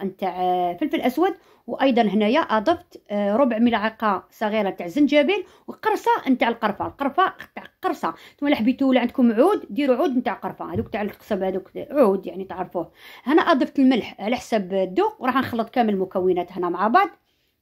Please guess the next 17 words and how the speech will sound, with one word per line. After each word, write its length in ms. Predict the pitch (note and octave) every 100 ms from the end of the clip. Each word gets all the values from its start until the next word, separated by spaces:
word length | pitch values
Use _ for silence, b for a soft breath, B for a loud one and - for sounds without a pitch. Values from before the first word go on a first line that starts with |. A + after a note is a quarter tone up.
| _
نزيد 240 | F#3+ G3 F#3
هكا 220 | G3 F#3
نحمرهم 440 | F3+ F#3 F3+ F3
شويه، 200 | F3 -
نقليهم 420 | G3 D#4 D#4 B3 G3
هكا 140 | F#3+
شويه 240 | F3+ E3+
مع 140 | E3+ F#3+
بعضهم، 480 | F#3+ G3+ B3 F4+ F#4 B B -
ومن 220 | B3+ G#3+
بعد 180 | C4+ A#3
راح 180 | G#3+ G3
نضيف 340 | F#3 C4 -
ملعقه 280 | F#3+ F3+ A3
كبيره 420 | - F3+ A#3+ -
نتاع 180 | F#3+ F3+
الفارينه 560 | E3 F3+ E3 E3 C#4